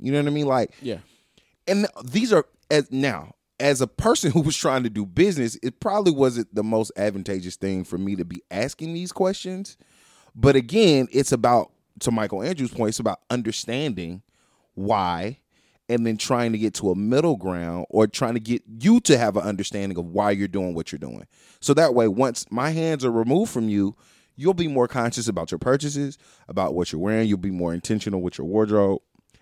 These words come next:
Speaker 1: from a surface level. And people just didn't resonate with that.
Speaker 2: No.
Speaker 1: They was just like, "Buy me this or find this."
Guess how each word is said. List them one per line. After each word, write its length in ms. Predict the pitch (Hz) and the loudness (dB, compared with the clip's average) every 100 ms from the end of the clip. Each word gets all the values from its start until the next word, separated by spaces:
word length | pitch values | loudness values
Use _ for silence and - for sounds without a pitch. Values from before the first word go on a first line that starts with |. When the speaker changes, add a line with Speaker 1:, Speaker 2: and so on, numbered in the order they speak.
| _ - | _ -4
Speaker 1:
from 240 | - 202 | 4 4
a 60 | 185 | 4
surface 420 | - 247 - 131 | 2 2 2 0
level. 300 | 101 - - _ _ _ _ _ _ | -2 -4 -10 _ _ _ _ _ _
And 340 | 156 170 165 - | 0 2 0 -2
people 320 | - 220 202 170 | -6 -6 -4 -6
just 400 | 113 156 165 117 | -4 -2 -2 0
didn't 460 | 151 143 139 127 - _ _ _ _ _ _ 92 | 2 2 -2 -6 -12 _ _ _ _ _ _ -2
resonate 460 | 143 202 127 87 | 0 0 -2 -4
with 160 | 78 - | -8 -12
that. 140 | - - _ - | -14 -16 _ -16
Speaker 2:
No. 300 | 123 143 131 | -10 -6 8
Speaker 1:
They 120 | 180 | 8
was 160 | 180 | 8
just 160 | 147 - | 4 4
like, 220 | 143 104 - | 4 4 0
"Buy 480 | 87 104 147 196 | -8 0 2 4
me 220 | 196 143 143 | 2 0 0
this 460 | 110 101 117 - - | 2 2 2 -4 6
or 180 | 120 117 | 10 10
find 500 | - 160 196 214 156 | 10 10 12 10 8
this." 460 | 117 131 - - | 6 6 2 -6